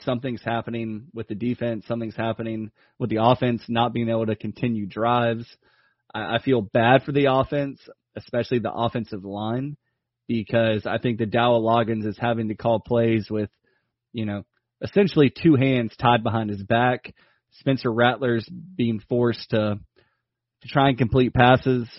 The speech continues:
when, you know, honestly, y'all, he might have two guys blocking on his offensive line. And if a team brings five, six guys, or even four guys, the Gamecocks are, are not able to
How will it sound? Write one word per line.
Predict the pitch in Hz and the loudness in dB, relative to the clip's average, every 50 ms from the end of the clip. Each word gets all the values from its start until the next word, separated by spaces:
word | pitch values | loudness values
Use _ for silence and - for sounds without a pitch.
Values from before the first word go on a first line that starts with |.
| - - | -20 -16
when, | - 120 117 113 110 110 107 104 104 98 101 - _ _ _ _ _ _ _ _ _ _ _ _ | -10 -8 -6 -4 -4 -4 -6 -6 -8 -10 -12 -18 _ _ _ _ _ _ _ _ _ _ _ _
you | 131 120 110 110 | -10 -8 -6 -6
know, | 110 107 107 - | -6 -8 -8 -6
honestly, | - 127 127 127 123 - - 127 120 113 | -4 -2 -2 -2 -4 -4 -4 -2 -2 0
y'all, | 117 113 117 113 107 107 104 - _ _ _ _ _ _ _ _ _ _ _ _ _ _ _ _ _ _ _ _ _ _ _ | 0 0 -2 -2 -4 -6 -8 -12 _ _ _ _ _ _ _ _ _ _ _ _ _ _ _ _ _ _ _ _ _ _ _
he | - 104 117 - 131 131 120 113 | -20 -12 -6 -2 -2 -2 -2 -2
might | 120 127 131 139 131 113 | -4 -4 -2 -2 -2 -2
have | 123 127 123 113 - - - | -2 -2 -2 -4 -6 -6 -6
two | 147 135 | -4 -4
guys | 117 120 117 113 110 101 110 - | -2 -2 -4 -4 -6 -8 -10 -10
blocking | 117 113 113 110 - - 113 107 107 110 107 _ _ - | -8 -6 -6 -8 -8 -10 -12 -12 -12 -14 -16 _ _ -12
on | 120 117 | -10 -8
his | 110 113 | -8 -6
offensive | 110 110 110 - 120 104 - 110 98 104 | -4 -4 -4 -4 -6 -6 -6 -6 -4 -2
line. | 104 104 104 104 104 104 101 | 0 0 2 2 2 0 0
And | 101 101 101 98 110 - - | 0 -2 -2 -4 -6 -6 -6
if | 117 - | -4 -2
a | - 117 | -2 0
team | - 139 131 123 117 104 | 2 2 4 4 2 2
brings | 104 113 117 117 113 110 107 104 - - _ _ _ _ _ _ _ _ _ _ - | 0 0 0 0 -2 -2 -4 -8 -10 -14 _ _ _ _ _ _ _ _ _ _ 6
five, | 123 120 123 120 117 110 95 - - - | 8 8 10 8 8 6 2 -2 -2 2
six | 135 127 117 - - - | 4 4 4 2 -2 -6
guys, | 113 110 113 113 117 113 110 104 120 | -2 2 2 4 4 4 2 2 2
or | 123 | 0
even | 123 113 107 92 | 0 0 -2 -2
four | - - 127 127 123 117 | -2 0 0 2 2 0
guys, | 107 107 104 104 104 101 98 95 - _ _ _ _ _ _ _ _ - | 0 0 0 0 -2 -4 -6 -10 -14 _ _ _ _ _ _ _ _ -10
the | 110 | -6
Gamecocks | 101 123 127 127 120 - 120 117 113 101 - - | -2 -2 0 0 0 2 2 2 2 0 -2 -6
are, | 110 101 - - | -6 -6 -6 -2
are | - 110 110 | -2 0 0
not | 110 113 117 117 117 107 | 2 4 4 4 4 4
able | 82 107 113 107 104 107 104 104 | 2 2 0 0 0 -2 -4 -4
to | - - 104 101 101 104 | -4 -4 -4 -4 -6 -8